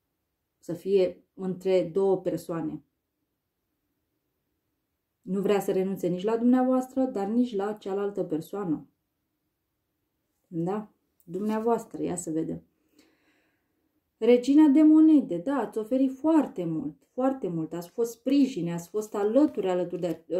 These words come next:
de această persoană, i-ați fost și la bine și la greu, ați fost așa ca o mama răniților, da? Ați înțeles, ați sprijinit această persoană.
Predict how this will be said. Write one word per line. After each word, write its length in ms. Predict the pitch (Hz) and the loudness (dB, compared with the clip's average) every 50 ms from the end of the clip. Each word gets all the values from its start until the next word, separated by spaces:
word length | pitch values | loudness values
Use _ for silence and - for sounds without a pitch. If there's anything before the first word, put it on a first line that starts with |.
| 175 175 | -6 -4
de 100 | 175 185 | -4 -6
această 400 | 185 185 - 190 180 - - 175 | -6 -4 -6 -8 -8 -6 -10 -8
persoană, 600 | 175 - 180 180 - - - 185 180 170 170 170 | -6 -6 -6 -6 -8 -10 -8 -8 -6 -6 -6 -6
i-ați 220 | 180 185 180 - | -6 -8 -8 -6
fost 180 | _ 226 226 - | _ -6 -6 -6
și 140 | - - | -8 -6
la 100 | 233 226 | -6 -6
bine 240 | 214 220 240 240 240 | -4 -2 0 0 0
și 160 | 233 - - | 0 -4 -6
la 140 | 220 220 220 | -6 -6 -6
greu, 280 | 208 - 247 262 262 208 | -4 0 2 4 4 4
ați 160 | 180 175 - | 2 -2 -8
fost 200 | _ 208 214 - | _ -16 -14 -12
așa 280 | 208 202 - - 226 220 | -14 -14 -12 -12 -14 -14
ca 220 | 220 - 185 175 | -10 -8 -6 -4
o 260 | 170 175 170 170 170 165 | -2 -2 -2 -2 -4 -4
mama 380 | 175 190 202 208 202 190 190 | -4 -4 -4 -4 -2 -2 -2
răniților, 680 | 180 185 185 190 226 262 269 262 262 - 170 170 165 | -2 -2 -2 4 6 6 6 6 4 -4 -2 -2 -2
da? 380 | 156 151 175 185 208 233 247 - - _ _ _ _ _ _ _ _ _ _ _ _ _ _ _ _ _ _ _ _ _ _ | -4 -4 -6 -4 -4 -4 -6 -8 -10 _ _ _ _ _ _ _ _ _ _ _ _ _ _ _ _ _ _ _ _ _ _
Ați 260 | - 180 185 185 - | -10 -10 -10 -8 -6
înțeles, 540 | 196 196 185 - 196 196 202 233 247 226 - | -8 -8 -4 -2 2 2 4 4 4 2 0
ați 160 | - 143 156 | -4 -10 -10
sprijinit 600 | - _ - 185 170 170 175 190 208 240 254 254 - | -10 _ -8 -8 -6 -4 -4 -2 0 0 0 0 0
această 400 | 180 165 - 170 165 - _ 170 | -6 -6 -6 -8 -10 -10 _ -16
persoană. 560 | 165 - 156 160 - - 156 160 - - - | -12 -12 -14 -14 -12 -12 -8 -6 -6 -8 -8